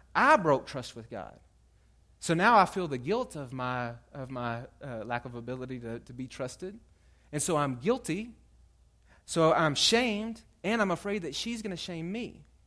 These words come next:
And she feels the same way. And so now, now, now we can't, we can no longer be transparent with one another. Now we, we need to be covered.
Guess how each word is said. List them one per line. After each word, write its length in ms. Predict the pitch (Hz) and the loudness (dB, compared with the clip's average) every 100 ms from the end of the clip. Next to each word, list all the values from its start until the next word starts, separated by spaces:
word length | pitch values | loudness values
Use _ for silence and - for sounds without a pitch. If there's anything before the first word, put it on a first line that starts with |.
| _ _ | _ _
And 100 | 135 | -6
she 200 | - 214 | -4 -4
feels 200 | - 196 | -4 -6
the 80 | 165 | -6
same 240 | - 180 | -8 -6
way. 200 | 185 233 | -4 -6
And 100 | 156 | -6
so 100 | - | -8
now, 360 | 156 196 262 220 - - _ | -2 0 0 0 -6 -20 _
now, 280 | 196 277 233 - - | 0 2 2 -2 -4
now 220 | 220 262 | 0 0
we 100 | 202 | 0
can't, 260 | - 196 - | -4 -8 -8
we 140 | 175 | -10
can 180 | 170 185 | -8 -6
no 140 | 185 180 | -4 -2
longer 320 | 180 208 175 | -4 -4 -6
be 320 | 175 170 156 - _ _ | -6 -6 -10 -16 _ _
transparent 500 | - 190 - 208 220 | -6 -6 -6 -6 -6
with 160 | 135 - | -8 -12
one 120 | 123 | -10
another. 280 | 120 120 117 | -10 -10 -8
Now 220 | 139 185 | -6 -6
we, 240 | 151 156 - | -6 -8 -8
we 160 | 139 | -8
need 200 | 135 143 | -8 -8
to 60 | 139 | -10
be 80 | 127 | -14
covered. 420 | - - - | -10 -12 -12